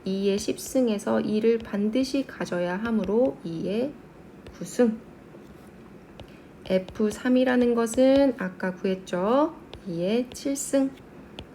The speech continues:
에프 오라는 녀석은 이의 십승에서 일, 이, 삼, 사 네 개는 반드시 없어야 되고 오는 반드시 있어야 되므로 이의 오승.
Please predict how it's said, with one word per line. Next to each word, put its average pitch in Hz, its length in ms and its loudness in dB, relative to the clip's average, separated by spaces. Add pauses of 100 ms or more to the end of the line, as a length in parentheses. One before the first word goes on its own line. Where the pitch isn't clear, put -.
(260)
에프 208 400 -2
오라는 247 600 4
녀석은 254 1000 4
이의 196 340 0
십승에서 247 920 0
일, 226 280 2
이, 247 120 0
삼, 233 260 0
사 226 240 0
네 180 180 2
개는 233 400 2
반드시 247 460 0
없어야 214 400 0
되고 214 460 2
오는 220 360 2
반드시 220 580 -2
있어야 190 460 -2
되므로 185 500 0
이의 185 420 -4
오승. 220 480 0